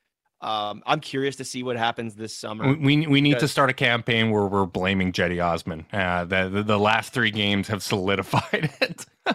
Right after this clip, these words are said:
Speaker 1: Well, that, you know, this is just a bunch of nonsense. You know, what
Speaker 2: Yeah.
Speaker 1: else is new?
Speaker 2: Yeah.
Speaker 1: <laughs> What else is new? But hey, I, I did wanna kinda dig in 'cause we didn't, we talked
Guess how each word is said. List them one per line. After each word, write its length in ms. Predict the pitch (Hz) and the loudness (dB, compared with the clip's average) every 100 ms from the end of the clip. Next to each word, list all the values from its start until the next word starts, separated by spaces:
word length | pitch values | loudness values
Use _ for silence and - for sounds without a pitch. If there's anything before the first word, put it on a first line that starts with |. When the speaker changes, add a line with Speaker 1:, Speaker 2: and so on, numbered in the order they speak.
| - 330 - - 175 | -2 -6 -6 -8 0
Speaker 1:
Well, 320 | 185 190 180 | 4 6 6
that, 320 | 185 180 - | 4 2 0
you 160 | 123 147 | -10 -6
know, 160 | 120 120 | -4 -4
this 200 | 156 135 | -6 -6
is 80 | |
just 360 | 120 135 127 - _ _ _ _ | -8 -8 -8 -14 _ _ _ _
a 340 | 147 127 123 120 | -8 -6 -6 -6
bunch 340 | 127 160 - | 0 0 0
of 80 | 131 | -4
nonsense. 600 | 107 110 - 107 110 - | -4 -4 -6 -8 -8 -8
You 80 | 113 | -6
know, 160 | 101 | -4
what 120 | 107 | -2
Speaker 2:
Yeah. 80 | 107 | -2
Speaker 1:
else 140 | 101 104 | -2 -12
is 120 | 92 | -18
new? 240 | 92 95 _ _ _ - | -16 -16 _ _ _ -2
Speaker 2:
Yeah. 140 | 160 214 - | 2 4 2
Speaker 1:
<laughs> 120 | 220 | 0
What 200 | 202 175 | 2 2
else 240 | 165 165 170 | 2 0 -4
is 160 | 143 | -10
new? 300 | 117 113 104 - - | -6 -6 -6 -12 -4
But 160 | - 247 | 2 4
hey, 160 | 247 - _ _ _ - | 4 2 _ _ _ -2
I, 120 | 190 - - | -2 -2 0
I 100 | 214 | 2
did 200 | 202 294 | 2 0
wanna 200 | 247 180 | 0 0
kinda 340 | 175 190 165 | -2 0 0
dig 200 | 135 160 | 0 -4
in 300 | 147 147 127 - | -2 -2 -4 -12
'cause 160 | 160 151 | -14 -10
we 80 | 233 | -10
didn't, 200 | 381 - | -10 -12
we 100 | 175 | -16
talked 420 | - 339 359 _ | -10 -6 -8 _